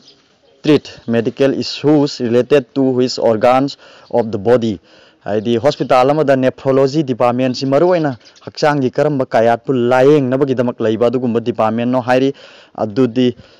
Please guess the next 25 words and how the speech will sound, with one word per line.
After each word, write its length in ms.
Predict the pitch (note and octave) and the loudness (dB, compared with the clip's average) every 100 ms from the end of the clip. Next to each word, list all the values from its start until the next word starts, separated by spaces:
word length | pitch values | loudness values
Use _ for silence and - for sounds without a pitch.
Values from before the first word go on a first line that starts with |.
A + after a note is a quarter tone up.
| _ | _
ꯅꯦꯐ꯭ꯔꯣꯂꯣꯖꯤ 720 | B2 A#2+ A#2 C3 B2 B2+ C#3+ | -2 -2 -2 0 2 2 4
ꯑꯁꯤꯗꯤ 240 | C#3 A2+ B2 | 4 2 0
ꯃꯔꯨꯑꯣꯏꯅ 440 | A#2+ C3 B2+ A#2+ | 2 2 2 0
ꯀꯤꯗꯅꯤꯒ 720 | A2+ - C#3 C#3+ C3+ B2 B2+ | -4 -4 -4 0 0 2 2
ꯃꯔꯤ 220 | B2 B2+ C#3+ | 2 2 4
ꯂꯩꯅꯕ 360 | B2+ A2+ A2+ | 2 2 2
ꯑꯅꯥꯕꯁꯤꯡ 460 | A#2+ C3 A#2 A2+ A#2 | 2 2 0 -2 0
ꯂꯥꯌꯦꯡꯅꯕ 500 | A#2 A#2+ A#2 A2+ B2 | 2 2 0 -2 0
ꯂꯩꯕ 300 | A2+ G2 A2+ | 0 0 0
ꯑꯗꯨꯒꯨꯝꯕ, 460 | A2+ A2 G2 A2+ A2+ _ _ _ | -2 -4 -2 -2 -4 _ _ _
ꯑ, 340 | - C#3+ B2 A2+ _ _ _ _ - | -20 -18 -16 -16 _ _ _ _ -16
ꯗꯤꯄꯥꯔꯠꯃꯦꯟ 500 | A2 - G#2+ G#2+ A#2+ | -10 -6 -4 0 0
ꯑꯃꯅꯤ 260 | C3 A#2 | 2 0
ꯍꯥꯏꯖꯕ 360 | A2+ A2+ A2+ G#2+ | 0 0 2 2
ꯇꯥꯔꯦꯀꯣ꯫ 340 | G#2+ A2 G2+ | 4 2 2
ꯑꯗꯨꯅ 240 | A2+ A2+ A2 | 0 0 -4
ꯀꯤꯗꯅꯤꯁꯤ 500 | - B2 A#2+ A#2 A#2+ | -6 -4 -2 -2 -6
ꯈꯟꯕꯤꯔꯣ꯫ 420 | A#2+ B2 A#2+ G#2+ _ _ _ _ _ | -6 -2 -2 -2 _ _ _ _ _
ꯑ, 80 | G2 | -14
ꯆꯨꯝꯃꯦ꯫ 340 | - A#2 C3+ C3+ _ _ - | -8 -2 -2 -2 _ _ -8
ꯑꯗꯨꯅ 460 | A2 A#2 B2+ B2+ C3 _ _ _ _ _ _ - | -4 -2 -2 -2 -4 _ _ _ _ _ _ -8
ꯀ꯭ꯋꯦꯁꯟ 220 | A2 - | -6 -2
ꯅꯝꯕꯔ 220 | D#3 D3 | 0 2
ꯐꯣꯔ, 320 | C#3+ D#3 D3 G#2 - | 0 4 4 2 -4
where 380 | A2+ B2 B2+ B2 | -2 0 0 -2